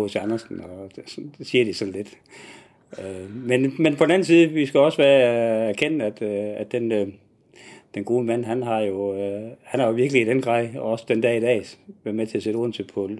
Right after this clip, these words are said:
på landkortet, så det et eller andet sted, så kan jeg godt forstå, at man, at man gør det.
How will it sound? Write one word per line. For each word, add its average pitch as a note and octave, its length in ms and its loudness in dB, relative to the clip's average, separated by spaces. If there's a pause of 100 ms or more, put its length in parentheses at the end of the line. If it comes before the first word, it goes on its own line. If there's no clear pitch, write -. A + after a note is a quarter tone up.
(120)
på - 80 -8
landkortet, G2 420 -6
så - 120 -14
det G2+ 240 -8
et G2 80 -10 (640)
eller A#2 200 -4
andet A2 140 -6
sted, G#2+ 180 -4
så G#2 140 -8
kan A2 100 -2
jeg F2+ 80 -6
godt G#2+ 160 -4
forstå, A2+ 300 -2
at F#2+ 60 -6
man, F#2+ 260 -12 (180)
at G2+ 140 -14
man F#2+ 140 -12
gør G#2+ 140 -4
det. G#2 100 -8